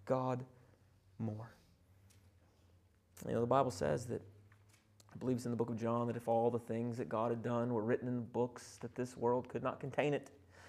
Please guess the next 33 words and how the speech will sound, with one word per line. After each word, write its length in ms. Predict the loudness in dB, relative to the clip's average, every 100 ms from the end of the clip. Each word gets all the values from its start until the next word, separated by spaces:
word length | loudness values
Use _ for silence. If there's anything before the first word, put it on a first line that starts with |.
| -20 -6
And 120 | -2
the 60 | -2
things 420 | 2 2 2 -2
that 180 | -6 0
you've 280 | 0 0 -8 -14 -16 -6 2
and 100 | 6
I 80 |
have 140 | 6 4
been 140 | 2
revealed 380 | 2 4 4 2 -4 -6
to, 160 | 0 4
or 100 | 4
had 220 | 6 6 6
revealed 300 | 6 4 6
to 100 | 2
us 160 | 2
in 40 | -2
this 140 | 2
word, 340 | 6 8 6 4
are 100 | 4
amazing. 440 | 4 2 0 -4 -8 -20 -20 _ -20 -20 -20 _
It's 100 | -14
just 140 | -14
the 80 | -14
fringe 480 | -12 -12 -14 -18 -20 _ _ _ -20 -20 -20 -20 -18 -12
of 100 | -10
the 80 |
power 460 | -10 -6 -4 -2 -4
and 100 | -6
the 60 | -6
glory 300 | -6 -6 -8
of 100 | -10
God. 300 | -16 -18